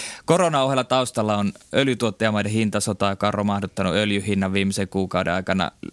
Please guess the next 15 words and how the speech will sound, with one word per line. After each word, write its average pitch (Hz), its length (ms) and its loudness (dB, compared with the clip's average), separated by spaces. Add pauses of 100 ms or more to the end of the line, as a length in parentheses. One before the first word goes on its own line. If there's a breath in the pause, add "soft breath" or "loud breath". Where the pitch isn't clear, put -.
(100)
Lentoja 113 420 2
tietysti 101 380 -4
perutaan, 95 880 -2 (960)
moni 104 440 2
muu 107 220 2
teollisuuden 98 560 -2
ala 95 240 0
on - 60 -4
ongelmissa. 92 680 0 (580 loud breath)
Ää, 98 380 2 (100)
Sanna 127 400 0 (180)
Kurronen, 104 640 0 (240)
mitä - 300 0
markkinatilanteesta 98 1120 -2 (160)
kertoo? - 480 -6